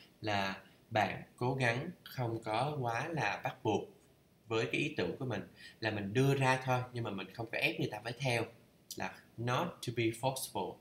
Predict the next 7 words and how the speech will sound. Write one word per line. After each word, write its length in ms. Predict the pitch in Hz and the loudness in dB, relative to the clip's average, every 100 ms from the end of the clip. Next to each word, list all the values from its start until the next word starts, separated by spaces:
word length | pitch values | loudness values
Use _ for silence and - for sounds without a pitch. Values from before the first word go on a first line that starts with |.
| - _ _ - _ - | -20 _ _ -20 _ 0
Tentative. 640 | 131 131 107 - 95 85 - - - _ _ - | 0 0 -4 -4 -2 -4 -6 -20 -20 _ _ -16
Mình 80 | 92 | -8
tra 160 | 110 104 - | -2 -2 -2
từ 80 | 92 | -8
này 180 | 90 92 | -8 -6
ha. 100 | 110 - - - - _ _ _ _ - - - - - - - - - - | -6 -8 -20 -20 -20 _ _ _ _ -20 -18 -18 -16 -18 -18 -20 -16 -16 -4
Tentative. 680 | 120 117 120 - - - | -2 0 -2 -8 -10 -10